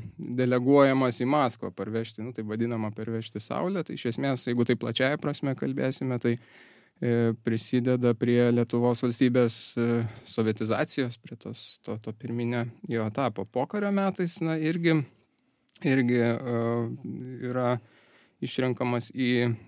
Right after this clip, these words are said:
e, Rašytojų Sąjungos pirmininku ir čia prisideda jau prie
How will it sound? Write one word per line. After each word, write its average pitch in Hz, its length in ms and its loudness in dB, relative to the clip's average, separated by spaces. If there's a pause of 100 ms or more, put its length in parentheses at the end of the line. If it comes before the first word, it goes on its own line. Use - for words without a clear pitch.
(160)
e, 123 140 -6 (560)
Rašytojų 180 340 0
Sąjungos 185 400 4
pirmininku 160 540 0
ir 151 100 -2
čia 170 160 -4
prisideda 135 560 2
jau 120 160 4
prie 123 220 -2